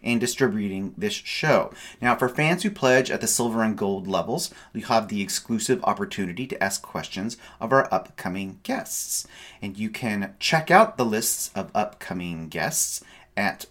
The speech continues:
patreon dot com slash big gay fiction podcast. Um, we've got some interesting people coming up in the future.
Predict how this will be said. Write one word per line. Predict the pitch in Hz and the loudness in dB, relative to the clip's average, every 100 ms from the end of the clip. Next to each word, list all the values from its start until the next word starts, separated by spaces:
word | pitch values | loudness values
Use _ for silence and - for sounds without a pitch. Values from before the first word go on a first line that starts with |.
| - | -16
patreon | - 151 151 156 151 139 143 | 2 2 2 2 4 4 6
dot | 110 - | 4 2
com | - 151 160 165 180 - - | 2 4 4 4 0 -8 -12
slash | - - 98 90 - | -4 2 2 0 -6
big | 113 104 156 | -4 -2 0
gay | 151 185 | 2 2
fiction | 143 - 143 151 - | 0 -2 -4 -4 -2
podcast. | 113 110 107 - - - - - - - - - - - - | 4 4 2 -14 -14 -8 -6 -6 -8 -16 -20 -20 -20 -20 -14
Um, | 98 90 90 90 90 | -10 -8 -6 -8 -10
we've | 101 | -8
got | 101 - | -6 -4
some | 92 | -6
interesting | 110 95 90 - 85 | -8 -8 -6 -6 -8
people | 78 90 - 175 | -10 -10 -4 -4
coming | 196 - 76 - | -4 -8 -10 -12
up | - - | -14 -16
in | |
the | - | -18
future. | - - - 254 | -16 -12 -8 -6